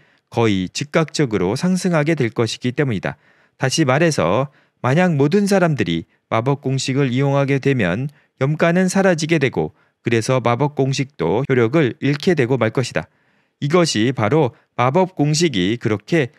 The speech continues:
훌륭하지는 않다는 점을 행운으로 생각해야 되는 이유다. 마법 공식은 언제나 성공적이진 않다.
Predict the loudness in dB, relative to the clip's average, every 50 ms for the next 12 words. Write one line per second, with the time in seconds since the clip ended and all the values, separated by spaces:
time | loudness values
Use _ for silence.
0 | _ _ -6 -4 0 0 0 0 2 0 0 0 0 0 0 0 0 0 -2 0
1 | 0 0 0 0 0 0 -2 -2 -2 -2 -6 -6 _ _ _ _ _ _ -4 -2
2 | 0 0 0 0 0 0 0 0 0 0 -2 -2 -2 -2 -4 -2 -2 -2 0 0
3 | 0 0 -2 -2 -2 -2 -6 -4 -2 -2 -2 -2 -4 -8 -10 _ _ _ _ _
4 | _ _ _ _ _ _ _ -2 0 2 0 0 0 0 0 0 0 0 -2 0
5 | 0 0 0 0 -2 -2 -2 0 0 0 0 0 2 2 0 0 0 -2 -2 -2
6 | -2 -2 -2 0 -2 -2 -2 -4 -6 -4 -4 -4 -4 -4 -4 -8 -8